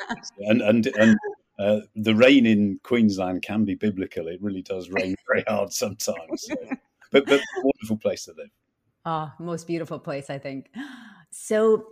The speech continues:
Speaker 2: why I wanted to have this conversation is the journey you have been on has just been incredible. So, you know, twenty-four years with the British Army and the Australian,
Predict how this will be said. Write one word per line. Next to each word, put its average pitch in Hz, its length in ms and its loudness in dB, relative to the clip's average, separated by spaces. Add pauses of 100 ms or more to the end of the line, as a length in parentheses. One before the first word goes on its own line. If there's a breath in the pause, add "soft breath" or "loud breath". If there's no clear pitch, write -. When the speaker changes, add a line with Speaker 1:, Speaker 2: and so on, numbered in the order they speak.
(100)
Speaker 2:
why 233 560 -6
I 247 100 -4
wanted 185 440 -6
to 160 480 -8
have 165 200 -10
this 156 160 -10
conversation 135 800 -12 (120)
is 151 420 -6 (340 loud breath)
the 165 140 -6
journey 240 480 0
you 202 80 -2
have 151 140 -4
been 156 140 -6
on 143 260 -6
has 139 180 -12
just - 260 -14
been 143 120 -10
incredible. 131 560 -10
So, 139 500 -8 (680)
you 165 100 -6
know, 156 120 -4
twenty-four 185 520 -6
years 156 460 -4
with 143 100 -16
the 156 60 -8
British 143 320 -10
Army 139 420 -8
and 139 180 -12
the 139 60 -10
Australian, 139 800 -10